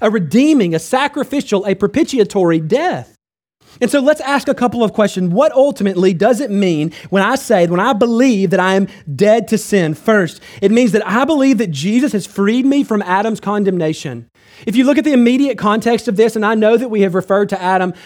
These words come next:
multiple times over the last few weeks, but it seems as though what Paul is doing is bringing our mind's attention to both Adam and to Moses. And he says, "The beauty of this is I'm free from that reign of sin and death." When I think about the curse in Genesis chapter three, that language of dust to dust,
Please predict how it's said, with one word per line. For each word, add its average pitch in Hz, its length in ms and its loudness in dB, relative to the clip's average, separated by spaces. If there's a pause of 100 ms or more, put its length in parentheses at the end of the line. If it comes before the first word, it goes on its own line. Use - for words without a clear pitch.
(120)
multiple 190 560 2
times 196 420 -2
over 185 140 0
the 175 100 0
last 180 300 -2
few 190 160 -4
weeks, 185 180 0
but 190 120 -2
it 180 100 -8
seems 226 340 -2
as 180 100 -4
though 170 120 2
what 175 160 -2
Paul 208 240 2
is 151 100 -4
doing 190 260 2 (220)
is 170 120 -2
bringing 240 380 2
our 220 120 2
mind's 202 380 0
attention 226 380 -2
to 190 100 0
both 185 320 2
Adam 220 360 0
and 208 200 -2
to - 60 -4
Moses. 202 600 -2 (560)
And 233 80 4
he 247 60 2
says, 254 360 0
"The 175 100 0
beauty 262 360 2
of 202 80 0
this 214 140 0
is 190 40 2
I'm 247 200 2
free 262 340 0
from 240 160 0
that 226 180 2
reign 240 300 2
of 208 60 0
sin 254 180 -2
and 240 120 2
death." 226 420 -2 (460)
When 226 140 2
I 269 80 4
think 269 240 0
about 269 240 2
the 220 80 2
curse 233 340 0
in 233 100 2
Genesis 226 360 -2
chapter 233 300 0
three, 226 300 0
that 208 200 0
language 214 400 2
of 175 140 -2
dust 208 260 0
to 214 100 0
dust, 185 380 0